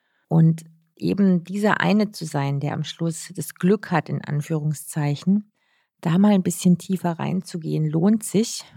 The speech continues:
Und man spricht ja auch von dieser selbsterfüllenden Prophezeiung. Vielleicht habt ihr davon auch schon gehört. <laughs> Heute ist es psychologisch bei mir. Aber wenn du schon denkst, beim Abschicken der Bewerbung, so ganz tief in dir, das wird eh eine Absage.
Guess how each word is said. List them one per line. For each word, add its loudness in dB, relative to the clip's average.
Und 6
man 4
spricht -4
ja 2
auch 2
von 2
dieser 2
selbsterfüllenden 2
Prophezeiung. 0
Vielleicht -6
habt -10
ihr 0
davon 2
auch 0
schon -4
gehört. -4
<laughs> -
Heute -2
ist -6
es -8
psychologisch -2
bei 2
mir. 6
Aber -2
wenn 4
du 2
schon 2
denkst, 4
beim 2
Abschicken -2
der 2
Bewerbung, 2
so -10
ganz 2
tief -2
in 4
dir, 2
das -6
wird -2
eh -2
eine 0
Absage. -4